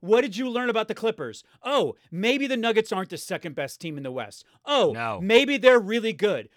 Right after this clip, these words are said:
Speaker 1: Oh,
Speaker 2: Yes.
Speaker 1: maybe Paul George had two shoulder surgeries and now he's well. How about any of those things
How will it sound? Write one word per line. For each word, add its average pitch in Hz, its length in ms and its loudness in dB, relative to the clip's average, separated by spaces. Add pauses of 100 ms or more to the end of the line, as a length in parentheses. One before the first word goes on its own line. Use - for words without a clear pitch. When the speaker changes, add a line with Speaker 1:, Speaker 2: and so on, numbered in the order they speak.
(140)
Speaker 1:
Oh, 285 400 0
Speaker 2:
Yes. 110 180 -4
Speaker 1:
maybe 269 280 4
Paul 262 260 0
George 247 300 -2
had 240 200 -4
two 247 160 -8
shoulder 233 360 -2
surgeries 185 420 -4
and 185 120 -4
now 185 180 -4
he's 143 120 -12
well. 151 280 -2 (180)
How 320 80 0
about 370 140 0
any 339 200 -2
of 247 60 -4
those 240 280 4
things 135 360 -2